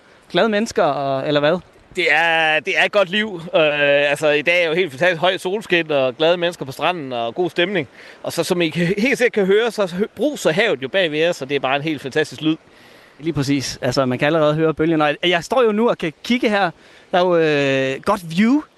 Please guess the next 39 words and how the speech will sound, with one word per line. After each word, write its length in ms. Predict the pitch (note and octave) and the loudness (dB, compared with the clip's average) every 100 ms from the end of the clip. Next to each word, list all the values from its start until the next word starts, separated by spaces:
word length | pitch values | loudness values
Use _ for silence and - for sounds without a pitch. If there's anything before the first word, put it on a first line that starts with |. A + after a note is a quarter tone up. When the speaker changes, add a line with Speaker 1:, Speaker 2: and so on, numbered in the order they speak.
| _ - _ | _ -20 _
Speaker 1:
her 180 | G#3+ A3 | 0 2
ud 180 | A3 A3+ | 2 0
over, 320 | G#3+ G3 F3 D#3+ D#3 D3+ C#3+ | 2 2 2 2 0 0 0
øh, 60 | - | -2
havet, 400 | C3+ D3+ G#3+ G3+ | -4 -2 0 2
hvor 120 | E3 | 0
der 80 | D#3+ | 0
er 100 | D3+ | -2
flere 280 | D#3+ F#3 A#3+ | 0 0 2
derude 520 | G#3+ F#3 G3+ A#3 G#3 | 0 0 0 0 2
og, 320 | E3 D#3 C#3+ C#3+ | 2 2 -2 -4
og 100 | - | -6
prøve 180 | - E3 | 0 0
kræfter 320 | F3+ G#3 G#3 | 0 -2 -2
med 160 | F#3+ G3+ | -2 0
det. 160 | F#3+ | 0
Der 60 | F#3 | 0
er 40 | |
også 140 | G3 A3 | 0 -2
nogen, 120 | G#3+ | -4
der 60 | F3+ | -2
har 140 | F3+ | -2
sådan, 240 | F#3 F#3 | -2 -4
øh, 280 | E3 D3+ C#3+ | -2 0 0
den 140 | F3 E3+ | -2 -2
der 100 | D3+ | 0
klassiske 500 | F3 F3+ E3 E3 D3 - - | -2 -4 -4 -4 -6 -12 -20
stand-up 400 | - F#3+ G3 F#3+ - _ | -4 -2 0 -2 -4 _
paddle, 280 | G#3 G#3 G3+ | -2 -2 -4
som 160 | F#3+ F3 | -4 -2
er 40 | |
blevet 200 | E3+ E3 | 0 0
meget 180 | E3 G3+ | 0 0
populært, 520 | G#3 F#3 F#3+ F3+ E3+ | -2 0 0 0 -2
øh, 160 | D#3+ D#3 | -2 -2
rundt 220 | F#3+ F3+ | -2 -4
omkring 300 | E3 F3 F3 | -2 -2 -2
os. 140 | E3+ | -2
Men, 200 | F3+ D#3 | -2 -2